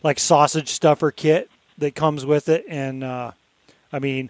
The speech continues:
I just use the sausage kits. I mean, you could get pretty, you can buy your own casings and seasonings or whatever, but the kits are super easy. And, um, so far the stuff's turning out real good. I mean, I'm, I'm definitely not gonna pay anybody to make my sausage for me anymore.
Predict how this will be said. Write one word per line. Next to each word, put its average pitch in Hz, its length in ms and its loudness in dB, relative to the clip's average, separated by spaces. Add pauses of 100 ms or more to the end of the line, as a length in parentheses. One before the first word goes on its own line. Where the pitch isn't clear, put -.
(140)
I 170 100 4
just 185 180 0
use 160 180 0
the 135 100 -4
sausage 151 580 2
kits. 147 380 0 (340)
I 147 80 -4
mean, 139 260 -2
you 143 120 -8
could 139 180 -8
get 151 240 0
pretty, 151 200 0
you 156 160 -2
can 160 140 -2
buy 147 260 4
your 151 180 2
own 147 120 -2
casings 147 600 -2
and 127 240 -10 (260)
seasonings 151 580 2
or 143 60 2
whatever, 143 380 6
but 135 140 -4
the 123 80 -12
kits - 360 4
are 135 80 -2
super 156 380 2
easy. 139 520 0
And, 120 180 -6 (420)
um, 131 260 -2
so 160 200 6
far 139 220 2
the 127 60 -4
stuff's 143 340 2
turning 147 300 -2
out 143 220 2
real 143 200 4
good. 135 260 -2
I 135 60 0
mean, 135 140 -2
I'm, 139 160 0 (260)
I'm 143 180 2
definitely 156 340 4
not 143 220 4
gonna 135 160 -4
pay 156 200 2
anybody 139 380 0
to 131 80 -2
make 139 180 -2
my 135 140 -4
sausage 139 460 2
for 131 240 -6
me 127 120 -8
anymore. 127 440 -8